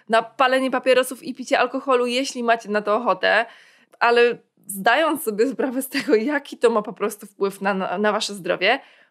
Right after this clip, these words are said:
jaki może mieć destrukcyjny wpływ na wasze zdrowie. No i właśnie,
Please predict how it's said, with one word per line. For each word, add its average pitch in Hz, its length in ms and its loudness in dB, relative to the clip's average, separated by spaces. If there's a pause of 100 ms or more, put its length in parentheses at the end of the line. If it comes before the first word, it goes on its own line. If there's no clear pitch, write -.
(120)
jaki 220 340 -2
może 208 220 -2
mieć 185 320 -6 (100)
destrukcyjny 202 680 -2
wpływ 190 240 -10
na 185 100 -2
wasze 180 240 -6
zdrowie. 196 400 0 (880)
No 349 80 2
i 415 60 6
właśnie, 233 400 0